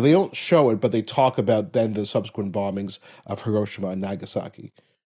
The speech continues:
And after that point in the movie, I thought to myself, "This is one of the best movies I've ever seen in my life."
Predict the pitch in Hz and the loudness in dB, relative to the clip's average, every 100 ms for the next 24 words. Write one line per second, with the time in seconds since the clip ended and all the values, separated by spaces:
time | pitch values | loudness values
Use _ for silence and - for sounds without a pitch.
0 | _ _ _ _ - 160 160 156 156 - | _ _ _ _ 2 6 6 6 2 -4
1 | _ _ _ _ _ _ 143 185 - 214 | _ _ _ _ _ _ 2 4 2 2
2 | 156 127 131 - - - 147 143 131 120 | 4 6 6 4 -4 0 4 4 4 4
3 | 120 131 180 131 117 117 107 - _ _ | 4 4 2 4 4 4 -2 -12 _ _
4 | _ - - 135 - 127 117 - 120 120 | _ -4 2 2 2 -2 -2 2 2 0
5 | 117 151 - 147 127 - 123 117 135 123 | 2 2 6 4 2 -4 0 4 6 6
6 | 113 113 117 110 101 98 98 92 - 85 | 4 2 2 0 0 -2 -4 -6 -10 -12
7 | 76 85 82 - - | -12 -16 -18 -20 -20